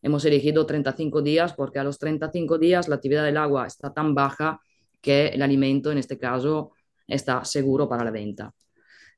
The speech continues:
No puede desarrollar, eh, bichos raros, digamos, ¿no? Y luego, a partir de estos treinta y cinco días que ya están listos para la venta, que son bien firmes y, y curadito,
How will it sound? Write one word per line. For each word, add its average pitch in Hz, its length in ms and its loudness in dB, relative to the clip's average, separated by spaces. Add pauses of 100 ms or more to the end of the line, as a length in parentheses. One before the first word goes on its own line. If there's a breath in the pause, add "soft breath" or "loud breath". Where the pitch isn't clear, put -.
(200)
No 131 180 -2
puede 131 200 2
desarrollar, 117 1300 -2 (120)
eh, 107 380 -20 (300)
bichos 117 460 -8
raros, 104 400 -8 (120)
digamos, 110 640 -8
¿no? 127 260 -8 (840 loud breath)
Y 139 920 6
luego, 220 600 6
a 165 120 -2
partir 160 280 -4
de 170 100 2
estos 165 300 -4
treinta 147 260 -4
y - 60 -10
cinco 165 240 0
días 165 220 2
que 123 100 -4
ya 123 80 -4
están 143 240 -2
listos 147 240 -4
para 151 260 0
la 151 60 0
venta, 185 500 0
que 143 100 -8
son 123 300 -4
bien 123 280 -4
firmes 117 600 -2
y, 113 340 -4
y 123 60 -8
curadito, 165 680 0